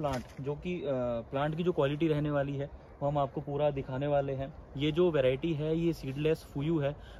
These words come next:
कुछ इसको fuyu नाम से भी जानते हैं, कुछ इसको seedless भी कहते हैं। हम आपको जो है तो अभी mother trees भी दिखाने वाले हैं कि कितने बड़े जो mother tree हमारे पास उस time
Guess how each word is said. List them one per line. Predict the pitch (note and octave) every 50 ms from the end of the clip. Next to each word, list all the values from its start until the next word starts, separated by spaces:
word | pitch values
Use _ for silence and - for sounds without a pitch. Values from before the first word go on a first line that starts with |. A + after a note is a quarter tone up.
| - -
कुछ | - F3 F3 -
इसको | E3 D3+ - - - E3
fuyu | D3 - C#3+ C3+ D3 D#3 D#3+
नाम | D#3 D3+ D3+
से | C#3+ - D#3+
भी | D#3 D#3+ D3+
जानते | D3 C#3+ D3 D3 C#3+ D#3+ D#3+
हैं, | D3+ D#3 D#3+
कुछ | D#3 - D3+ -
इसको | D3+ C#3+ - D#3+
seedless | D3 - C#3+ C3+ C3+ C#3+ D#3 D#3 - D3
भी | D#3+ D#3+ D#3+ - - - -
कहते | B2+ B2+ A#2+ - D3
हैं। | C#3+ C3+ C3+
हम | F3
आपको | F3 E3+ D#3+ E3 F#3 F3
जो | E3 E3 D#3
है | D#3 D#3
तो | D3+ - E3 E3
अभी | D3 C#3 B2 C3+ D3 D#3 D3+ -
mother | C#3+ C3+ C3 B2+ D3 D3
trees | C#3+ D3+ D#3 D3 C#3+
भी | C#3+
दिखाने | C3+ C3+ B2+ C3+ B2 C3 C3+
वाले | C3 B2+ B2+ C3 B2+
हैं | B2+ C3 B2+
कि | C3+ B2+
कितने | - C3+ C3 - C#3 C3+
बड़े | B2+ B2+ B2 B2 B2
जो | A#2+ B2+ B2
mother | B2 B2 A#2 B2 A#2+
tree | A#2 B2 B2 B2
हमारे | A#2+ A#2 A#2 A2+ A2
पास | - A#2 A#2 A2+ A2+
उस | A#2+ A2+ - - -
time | A#2+ A#2 A#2